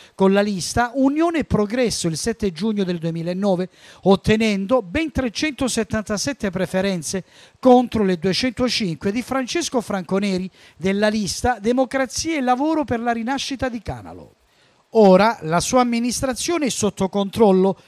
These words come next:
perché dalla prefettura è arrivato l'ordine di ispezionare tutti gli atti e di controllare le disposizioni e le aggiudicazioni di gara, dal momento che Rosita Femia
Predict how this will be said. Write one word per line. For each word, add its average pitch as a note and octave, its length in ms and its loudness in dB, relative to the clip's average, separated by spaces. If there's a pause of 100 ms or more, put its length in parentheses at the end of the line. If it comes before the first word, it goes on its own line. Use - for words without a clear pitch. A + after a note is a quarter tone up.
(160)
perché E3 380 0
dalla F3 240 0
prefettura F3 720 -4
è G#3+ 120 -2
arrivato C4 580 2
l'ordine B3+ 480 0
di G#3 100 -6
ispezionare A#3 800 -6
tutti G#3 320 -8
gli A3 140 -2
atti A3+ 400 -2 (260)
e D#3 160 -8
di E3+ 140 -6
controllare A3 880 0
le G3 160 -6
disposizioni C#4+ 880 -6
e C4+ 40 -2
le B3+ 120 -2
aggiudicazioni B3+ 800 -4
di G#3+ 160 -6
gara, A3 360 0 (380)
dal F#3 200 0
momento A#3 500 0
che D#3 120 -2
Rosita D#3+ 460 -4
Femia D#3 420 -4